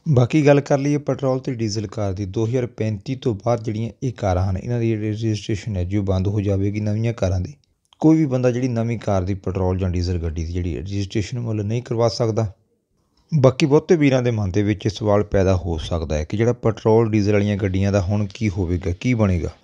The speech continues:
ਅਸੀਂ ਤੁਹਾਨੂੰ ਇਹ ਦੱਸ ਦਈਏ ਕਿ ਜਿਹੜਾ ਸਿਸਟਮ ਹੈ ਜੀ ਦੋ ਹਜ਼ਾਰ ਪੈਂਤੀ ਤੋਂ ਜਿਹੜੀ ਇਹਨਾਂ ਦੀ ਰਜਿਸਟ੍ਰੇਸ਼ਨ ਹੈ ਉਹ ਬੰਦ ਹੋਵੇਗੀ। ਬਾਕੀ ਜਿਨ੍ਹਾਂ ਲੋਕਾਂ ਦੇ ਕੋਲ ਪੈਟਰੋਲ ਡੀਜ਼ਲ ਵਾਲੀਆਂ ਗੱਡੀਆਂ ਹਨ ਉਹ ਇਹਨਾਂ ਨੂੰ ਚਲਾ ਸਕਦੇ ਹਨ, ਦੋ ਹਜ਼ਾਰ ਪੈਂਤੀ ਤੋਂ ਬਾਅਦ ਵੀ ਚਲਾ ਸਕਣਗੇ। ਬਾਕੀ ਗੱਲ ਕਰ ਲਈਏ ਈਜ਼ੇ ਦੀ।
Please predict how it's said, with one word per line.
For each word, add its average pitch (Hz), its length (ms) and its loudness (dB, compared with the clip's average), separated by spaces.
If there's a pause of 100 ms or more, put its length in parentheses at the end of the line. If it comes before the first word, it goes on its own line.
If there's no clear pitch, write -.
(240)
ਅਸੀਂ 160 240 4
ਤੁਹਾਨੂੰ 147 200 6
ਇਹ 135 60 4
ਦੱਸ 110 200 4
ਦਈਏ 104 180 0
ਕਿ 143 180 -4
ਜਿਹੜਾ 147 240 2
ਸਿਸਟਮ 131 480 -4
ਹੈ 135 100 0
ਜੀ 135 100 -4
ਦੋ 120 160 0
ਹਜ਼ਾਰ 117 180 2
ਪੈਂਤੀ 110 380 -4
ਤੋਂ 117 80 -4
ਜਿਹੜੀ 120 220 -2
ਇਹਨਾਂ 113 180 0
ਦੀ 104 220 -2
ਰਜਿਸਟ੍ਰੇਸ਼ਨ 95 600 -4
ਹੈ 92 60 2
ਉਹ 92 80 0
ਬੰਦ 82 260 -2
ਹੋਵੇਗੀ। 87 460 -2 (520)
ਬਾਕੀ 127 340 4
ਜਿਨ੍ਹਾਂ 139 200 2
ਲੋਕਾਂ 120 320 2
ਦੇ 113 80 2
ਕੋਲ 113 220 0
ਪੈਟਰੋਲ 101 460 0
ਡੀਜ਼ਲ 95 200 0
ਵਾਲੀਆਂ 92 220 0
ਗੱਡੀਆਂ 85 440 -2
ਹਨ 85 80 -4
ਉਹ 123 200 -2
ਇਹਨਾਂ 120 140 0
ਨੂੰ 117 100 -2
ਚਲਾ 92 260 -2
ਸਕਦੇ 95 320 -2
ਹਨ, 110 120 -2
ਦੋ 107 200 -4
ਹਜ਼ਾਰ 104 180 2
ਪੈਂਤੀ 90 380 -4
ਤੋਂ 85 180 -8
ਬਾਅਦ 87 260 0
ਵੀ 90 160 -2
ਚਲਾ 98 240 2
ਸਕਣਗੇ। 73 400 -4 (460)
ਬਾਕੀ 156 240 -8
ਗੱਲ 139 180 6
ਕਰ 143 220 4
ਲਈਏ 147 300 0 (120)
ਈਜ਼ੇ 98 280 0
ਦੀ। 78 160 -8